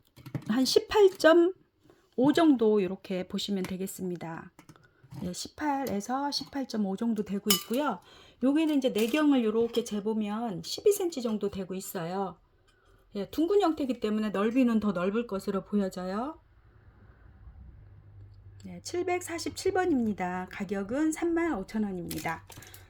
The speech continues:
자, 다음으로 칠백사십팔 번입니다. 자, 꽃이 앞에 굉장히 과감하게 이렇게 붙어 있고요. 어, 전체적으로 굉장히 화사해요. 화사하고 고급스럽습니다.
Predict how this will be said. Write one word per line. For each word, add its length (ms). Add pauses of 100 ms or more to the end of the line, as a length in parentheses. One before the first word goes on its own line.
자, 160
다음으로 640 (140)
칠백사십팔 800
번입니다. 720 (3250)
자, 180
꽃이 560
앞에 520
굉장히 380
과감하게 800
이렇게 280
붙어 320
있고요. 540 (640)
어, 200
전체적으로 680
굉장히 380
화사해요. 760
화사하고 480
고급스럽습니다. 1080